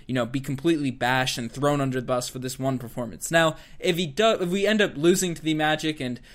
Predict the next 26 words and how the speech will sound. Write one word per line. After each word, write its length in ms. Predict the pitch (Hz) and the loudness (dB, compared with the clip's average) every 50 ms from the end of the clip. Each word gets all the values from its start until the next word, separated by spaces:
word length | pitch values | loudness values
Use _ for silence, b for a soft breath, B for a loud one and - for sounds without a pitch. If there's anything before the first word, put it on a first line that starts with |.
| B B | B B
you 80 | - 120 | -8 -6
know, 220 | 123 120 117 117 | -2 -2 0 2
all 180 | 107 131 147 151 | 2 4 4 4
that, 240 | 147 139 135 127 135 | 4 4 4 4 2
which 160 | 143 135 - | -2 -4 -2
I 140 | - 143 160 | 0 2 2
don't 180 | 160 147 135 131 | 2 2 0 -2
think 140 | 135 127 127 | -4 -6 -6
is 100 | 123 - | -6 -6
gonna 160 | 135 127 120 | -6 -4 -4
happen, 280 | 123 123 123 123 131 | -2 -4 -4 -2 -2
I 80 | 131 131 | -4 -4
think 120 | 131 131 | -4 -6
the 60 | 123 127 | -4 -2
Raptors 380 | 123 117 117 - - 120 - | -2 -2 -2 -4 -6 -8 -8
will 60 | 127 | -6
bounce 280 | 117 117 120 123 123 - | -4 -2 -2 -2 -2 -4
back 240 | - 117 117 117 - | -4 -4 -4 -4 0
greatly, 360 | - 180 196 190 196 190 196 | 2 2 4 4 4 2 2
but 340 | 190 - 151 151 147 143 B B B B B - | 2 4 4 4 4 2 B B B B B -4
if 100 | 160 156 | -2 0
that 140 | 190 185 | 0 2
happens, 420 | 185 175 165 160 156 160 156 135 135 | 4 2 2 2 2 -2 -4 -4 -4
then 320 | 147 143 165 180 185 180 | 0 2 4 4 4 4
maybe 260 | 175 170 165 151 151 | 2 2 2 2 2
there's 540 | 151 139 151 147 135 139 - 139 131 - - | 2 2 0 -2 -2 -6 -12 -14 -14 -14 -14